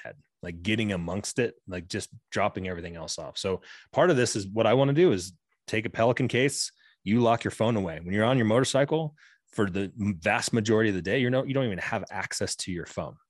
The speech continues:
right? Like, we have all the things that you need to be present.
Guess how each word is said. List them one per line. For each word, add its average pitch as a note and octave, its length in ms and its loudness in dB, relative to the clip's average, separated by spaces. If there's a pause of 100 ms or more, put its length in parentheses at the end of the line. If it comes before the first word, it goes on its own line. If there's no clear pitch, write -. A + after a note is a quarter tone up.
right? F#2 240 -4
Like, F#2+ 180 -6
we G2+ 160 0
have A#2+ 300 2 (100)
all A#2+ 260 6
the C#3+ 120 2
things C3+ 320 0
that G2+ 180 -6
you G#2+ 160 -2
need A2+ 340 -2
to - 60 -10
be E2+ 220 -6 (100)
present. D#2+ 500 -10